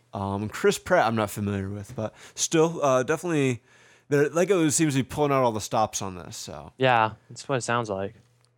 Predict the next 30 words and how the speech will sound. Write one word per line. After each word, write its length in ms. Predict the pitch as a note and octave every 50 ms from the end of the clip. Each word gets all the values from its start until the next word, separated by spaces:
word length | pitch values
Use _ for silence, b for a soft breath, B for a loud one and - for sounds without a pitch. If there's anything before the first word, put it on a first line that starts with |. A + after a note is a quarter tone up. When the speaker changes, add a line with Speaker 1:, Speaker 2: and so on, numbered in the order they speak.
| _ _ _ _ - -
Speaker 1:
Uh, 680 | - A2+ A2+ A#2+ B2 C3 C#3 D3 C#3+ D3 D#3 D3+ - - - _ _ _ _ _ _ _ _ _
here 100 | - D#3
we 80 | C#3+ C3
go. 100 | A#2+ A2
So 160 | G#2+ - D#3 C#3+
the 280 | C3 C#3+ C#3+ C#3 C#3
release 420 | C3 B2 C3+ C3+ C3 D3 E3 D#3+ -
date 340 | - E3+ E3 F3+ A#2 - -
is 240 | - C3+ C3 B2+ A#2+
scheduled 400 | - - - C3+ A#2+ C3+ C3 A2+
currently 300 | - C3+ C3+ C3+ C3+ B2+
for 160 | - - A#2
February 640 | G2 - - - F3+ D#3 C#3+ E3 E3 E3 D#3+ D#3+ D#3
twenty-eighth, 680 | - - - D#3+ D3+ D#3 E3+ F#3+ G#3+ - - - - - -
two 220 | - - F3 F3+
thousand 500 | - - D#3 D3 D#3 D#3 C3+ - D#3 D3+
and 160 | G2+ G#2+ G#2 G2
fourteen. 680 | - C3 C3+ B2+ - - - A2 F#2+ F2+ E2+ F2 - _ _ _ _ _ _ _ _ _ _ _ _ _ _ _ _ _ _ _ _ _ _ _ _ _ _ _ _ _ _ _ _ _ _ _ _ _ _ _ _ _ _
So 560 | - - - B2 A#2+ A#2+ A#2 A#2 A2+ A2+ - -
unfortunately, 560 | - C#3+ C3+ A2+ - D3+ D3+ - - D3+ C3+ B2+
we 40 | A#2+
won't 200 | B2+ C3+ D3 C#3
have, 360 | C#3 C#3 C3+ C3+ C#3 C#3+ E3
uh, 160 | D3+ B2 A#2 A#2
that 140 | A2+ A#2+ A#2+
next 280 | A#2 A#2+ - - -
year, 260 | B2 A2+ A#2 C3 C#3+ b b b b b b b b b b b _
but 140 | - C3+ A#2
hopefully 500 | B2+ D3+ D3+ D3+ D3+ - D#3 D3+ D3+ D3
we'll 540 | C#3 C3 C3+ C3 C3 B2+ B2+ B2 B2 -